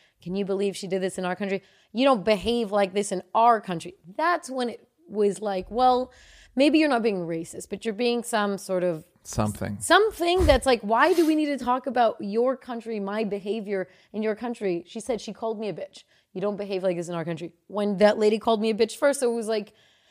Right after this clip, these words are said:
Speaker 1: if you wanna be petty, like, I, I too just came off of a six, seven hour flight. So we can be really petty.
Speaker 2: That,
Speaker 1: I
Speaker 2: yeah,
Speaker 1: don't
Speaker 2: that's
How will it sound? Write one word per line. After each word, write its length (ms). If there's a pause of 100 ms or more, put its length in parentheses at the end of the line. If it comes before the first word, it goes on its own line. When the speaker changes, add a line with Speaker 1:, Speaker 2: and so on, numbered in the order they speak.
(400)
Speaker 1:
if 160
you 120
wanna 180
be 140
petty, 520
like, 360 (500)
I, 280 (240)
I 180
too 540 (420)
just 300
came 200
off 180
of 100
a 80
six, 300
seven 180
hour 180
flight. 220 (320)
So 220
we 260
can 240
be 200
really 360
petty. 200
Speaker 2:
That, 140
Speaker 1:
I 40
Speaker 2:
yeah, 60
Speaker 1:
don't 80
Speaker 2:
that's 80